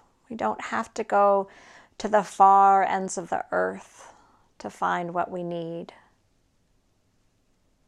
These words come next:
Whenever your body says, "Okay, enough with the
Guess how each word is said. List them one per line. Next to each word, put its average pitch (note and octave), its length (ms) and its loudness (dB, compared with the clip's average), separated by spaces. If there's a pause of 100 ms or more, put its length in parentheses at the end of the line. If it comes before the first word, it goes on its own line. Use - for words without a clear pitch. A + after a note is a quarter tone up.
(2250)
Whenever B3+ 380 -4
your G#3 200 4
body F#3 520 4
says, F3+ 420 0
"Okay, G3+ 680 -2
enough F#3+ 420 0
with F#3+ 220 -4
the F#3 320 6